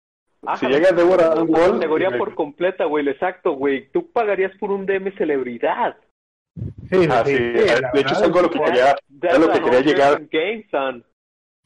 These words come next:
Speaker 3: Eh, y no, y déjame decirte que no está tan lejos. He, he investigado ahí, eh, un poco. Ahora ha salido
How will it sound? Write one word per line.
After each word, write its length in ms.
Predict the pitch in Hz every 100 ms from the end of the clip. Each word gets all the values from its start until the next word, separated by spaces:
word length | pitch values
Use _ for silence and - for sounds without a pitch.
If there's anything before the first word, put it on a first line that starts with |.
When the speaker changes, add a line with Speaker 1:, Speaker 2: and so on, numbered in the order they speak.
| _ _
Speaker 3:
Eh, 240 | - 170 170
y 100 | 165
no, 160 | 160 170
y 140 | 190
déjame 300 | 165 175 254
decirte 360 | 190 156 247 170
que 120 | 143
no 200 | 139 156
está 380 | 202 214 - 208
tan 360 | 214 214 202 175
lejos. 360 | 202 - 135 135
He, 360 | 135 - 143
he 40 | 139
investigado 680 | 170 208 208 202 196 202 196
ahí, 420 | 165 151 175 208
eh, 80 | -
un 220 | 135 135
poco. 420 | 131 165 156 180
Ahora 440 | 135 120 143 160 131
ha 60 |
salido 480 | 147 156 151 147 160